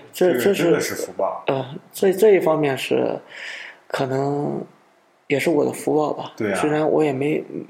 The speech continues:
Speaker 1: 没有钱，
Speaker 2: 对。
Speaker 1: 没有啥的，一无所有。
Speaker 2: 对。
Speaker 1: 但是在你刚才说的这一块儿，
Speaker 2: 嗯。
Speaker 1: 呃，对我没有啥压力和影响。
Speaker 2: 是啊。
Speaker 1: 啊，
Speaker 2: 现在好多人都是有压力的。
Speaker 1: 所以，嗯，对。
Speaker 2: 他们这个，包括我在内啊，大家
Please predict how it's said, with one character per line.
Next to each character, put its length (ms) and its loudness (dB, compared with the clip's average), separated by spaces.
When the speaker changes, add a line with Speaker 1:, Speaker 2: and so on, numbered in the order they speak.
Speaker 1:
没 240 0
有 140 4
钱， 560 -4
Speaker 2:
对。 80 0
Speaker 1:
没 60 2
有 60 0
啥 180 -2
的， 120 0
一 100 0
无 140 0
所 220 0
有。 240 -2
Speaker 2:
对。 80 -12
Speaker 1:
但 200 2
是 120 2
在 800 2
你 120 -2
刚 180 0
才 80 2
说 160 2
的 120 4
这 120 0
一 120 2
块 200 -6
儿， 200 -6
Speaker 2:
嗯。 60 -14
Speaker 1:
呃， 180 -6
对 100 0
我 140 0
没 160 -2
有 100 0
啥 380 -4
压 260 -2
力 120 -4
和 100 -8
影 220 -8
响。 140 -20
Speaker 2:
是 180 -12
啊。 140 -10
Speaker 1:
啊， 200 -8
Speaker 2:
现 160 -4
在 160 2
好 80 -4
多 100 0
人 160 -2
都 120 -4
是 160 -4
有 180 -6
压 140 -4
力 80 -12
的。 80 -18
Speaker 1:
所 100 -4
以， 20 -8
嗯， 60 -14
对。 0 -
Speaker 2:
他 140 0
们 120 0
这 140 2
个， 220 0
包 120 2
括 140 0
我 100 2
在 140 -2
内 200 0
啊， 140 -2
大 120 0
家 220 0